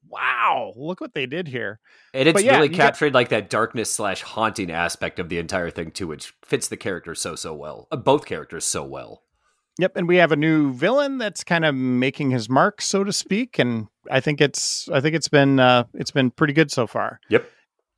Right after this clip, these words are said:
Speaker 1: And also Amazing Spider-Man introducing the Goblin Queen.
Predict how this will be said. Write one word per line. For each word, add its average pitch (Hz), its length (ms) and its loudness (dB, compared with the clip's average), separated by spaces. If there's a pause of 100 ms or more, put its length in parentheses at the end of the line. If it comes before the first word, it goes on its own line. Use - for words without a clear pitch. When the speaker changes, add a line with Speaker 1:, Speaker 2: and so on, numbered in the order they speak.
(200)
Speaker 1:
And 151 560 0 (140)
also 180 380 4
Amazing 151 360 2
Spider-Man 139 800 2 (500)
introducing 143 600 -2
the 123 60 -8
Goblin 123 500 2
Queen. 160 640 2